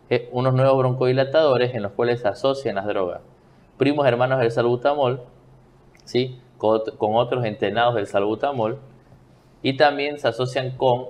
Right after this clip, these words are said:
unos corticoides inhalados. Entonces muchas veces los pacientes se asustan, incluso, "No, que va a tomar corticoides".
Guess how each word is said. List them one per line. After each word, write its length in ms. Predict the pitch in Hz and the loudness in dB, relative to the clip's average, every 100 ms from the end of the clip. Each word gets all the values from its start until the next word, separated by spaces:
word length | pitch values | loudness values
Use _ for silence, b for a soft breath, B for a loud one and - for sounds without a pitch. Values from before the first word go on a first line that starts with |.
| - | -8
unos 280 | 113 120 123 | -4 -4 -2
corticoides 680 | 120 113 107 - 107 113 113 | -4 -4 -8 -2 0 0 -2
inhalados. 540 | 101 95 95 87 92 | -6 -2 -2 -2 -6
Entonces 320 | - 127 147 | -6 -2 0
muchas 240 | 156 156 147 | 0 -2 -2
veces 140 | 156 | 0
los 100 | 151 | 0
pacientes 380 | 107 135 135 147 | 0 -2 -6 -4
se 60 | |
asustan, 360 | 101 160 135 107 | -2 -2 0 -2
incluso, 280 | 120 131 123 | -4 -6 -4
"No, 200 | 165 175 | -2 -2
que 80 | 123 | 0
va 80 | 127 | 0
a 40 | |
tomar 240 | 123 131 | 0 0
corticoides". 720 | 127 117 110 110 165 156 135 | -2 -4 -8 -2 0 2 -2